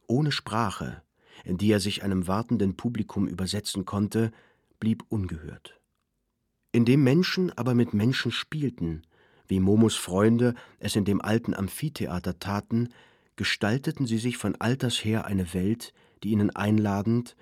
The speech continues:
und dem Zorn der Elemente, Naturgewalten und eifersüchtigen Gottheiten zum Trotz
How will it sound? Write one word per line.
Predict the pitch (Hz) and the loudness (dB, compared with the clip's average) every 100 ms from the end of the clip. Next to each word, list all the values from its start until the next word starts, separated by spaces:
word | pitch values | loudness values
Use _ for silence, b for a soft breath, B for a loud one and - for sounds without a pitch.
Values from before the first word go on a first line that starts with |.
| b | b
und | b 101 | b -2
dem | 95 | 0
Zorn | - 113 113 131 | 0 2 4 2
der | 117 | 2
Elemente, | 98 95 95 98 104 113 120 110 | 0 2 2 2 0 -2 -2 -4
Naturgewalten | 87 - 120 113 92 95 110 - 120 | -6 4 4 4 0 0 -2 -2 -2
und | 95 92 - | -2 -4 -4
eifersüchtigen | 104 107 104 101 - 92 98 | -4 -2 -2 -2 -4 -4 -2
Gottheiten | 104 107 - 107 - | 0 -2 -2 -8 -8
zum | - 90 85 | -10 -8 -8
Trotz | - 95 - | -6 -6 -4